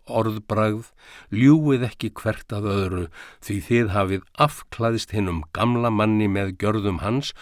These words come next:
og íklæðst hinum nýja, sem Guð er að skapa að nýju í sinni mynd, til þess að þið fáið gjörþekkt hann. Þar er hvorki grískur maður né gyðingur, umskorinn né óumskorinn,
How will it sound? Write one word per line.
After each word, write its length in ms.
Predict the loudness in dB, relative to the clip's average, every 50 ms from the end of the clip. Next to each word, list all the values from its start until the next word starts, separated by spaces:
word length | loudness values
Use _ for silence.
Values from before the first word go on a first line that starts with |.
| -18 -20 -12
og 200 | -8 -8 -6 -2
íklæðst 840 | 0 0 2 0 0 -4 -8 -6 -4 -4 -4 -4 -6 -8 -10 -14 -8
hinum 380 | -4 -2 0 2 2 2 0 0
nýja, 460 | 0 0 0 0 0 -2 -2 -4 -6 -8 -12 -18 -20 -20 -20
sem 320 | -14 -4 -2 0 0 0 -2
Guð 480 | -4 -2 0 2 2 2 0 -2 -6 -8
er 240 | -6 -6 -6 -4
að 100 | -6 -8
skapa 580 | -8 -8 -4 0 0 0 0 0 -2 -2 -2 -2
að 120 | 0 0
nýju 340 | 0 0 0 0 0 2 0
í 100 | 0 0 -2
sinni 440 | -4 -2 0 0 2 2 2 4
mynd, 400 | 4 4 4 2 0 -2 -4 -12 -20 -20 -20 -20 -20 -20 -20 -12
til 220 | -4 -2 -2 -2 0
þess 260 | -2 -4 -4 -4 -6
að 100 | -6 -4
þið 200 | -2 -2 -2 -2
fáið 420 | -4 -4 -4 -2 -2 -2 -4 -6 -6 -6
gjörþekkt 800 | -2 0 2 2 0 0 -4 -8 -10 -10 -10 -10 -12 -14 -10 -8
hann. 240 | -6 -6 -6 -8 -12 _ _ _ _ _ _ _ _ _ _ _ _ _ _ _ _ _ _ _ -20 -20 -20 -20 -20 -18 -18 -18 -20 -8 2
Þar 160 | 6 6 8
er 100 | 8 6 2 0
hvorki 340 | -2 -2 -2 -2 -6 -8 -6 -2
grískur 540 | 0 0 0 -2 -4 0 2 2 2 4 4
maður 320 | 6 6 6 4 2 2
né 160 | 2 2 2 2
gyðingur, 760 | 0 0 0 0 2 2 0 0 -2 -2 -2 -2 -4 -4 0
umskorinn 800 | 2 2 4 4 2 0 -4 -6 -2 -2 0 0 2 2 2 2
né 160 | 2 0 0 0 0
óumskorinn, 920 | 0 2 2 2 0 -2 -2 -2 -4 -6 -2 0 0 2 2 2 0 0 -2